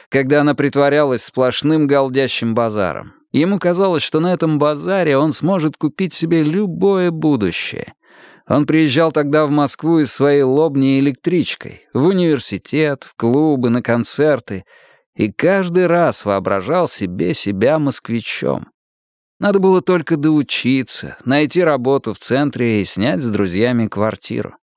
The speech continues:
В Москве земля была волшебная, удобренная гормонами роста. Ткни в неё свои желания, вырастут и работа денежная, и модные друзья,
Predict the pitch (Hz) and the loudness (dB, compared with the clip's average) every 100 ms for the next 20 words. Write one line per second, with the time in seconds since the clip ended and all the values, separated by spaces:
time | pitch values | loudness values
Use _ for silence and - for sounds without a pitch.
0 | _ _ _ _ - 78 73 85 - 98 | _ _ _ _ -8 -6 -2 -2 -2 -2
1 | 117 147 156 151 151 131 135 139 127 135 | 2 2 0 0 2 2 2 0 0 0
2 | 139 123 - 104 131 123 113 90 64 - | 0 -4 -4 0 0 0 0 -2 -6 -4
3 | 107 101 139 160 147 139 135 131 113 110 | -4 0 2 2 0 0 0 0 0 0
4 | 104 120 123 113 107 117 117 - - 60 | 0 0 2 0 2 2 0 -2 -8 -12
5 | - _ _ _ - 180 208 175 131 117 | -16 _ _ _ -4 0 2 2 2 2
6 | 104 - 113 107 113 131 185 175 156 131 | 0 0 0 0 0 0 0 0 0 -2
7 | 104 - 104 165 208 180 - 165 151 139 | -4 -6 -2 0 0 0 0 -2 0 2
8 | 120 104 98 120 160 160 139 135 143 135 | 2 -2 0 2 2 0 -2 0 0 2
9 | 131 107 113 113 95 85 117 160 156 139 | 0 0 0 0 0 0 0 2 2 0
10 | 117 104 95 80 98 123 127 | 0 -2 -4 -2 0 0 -2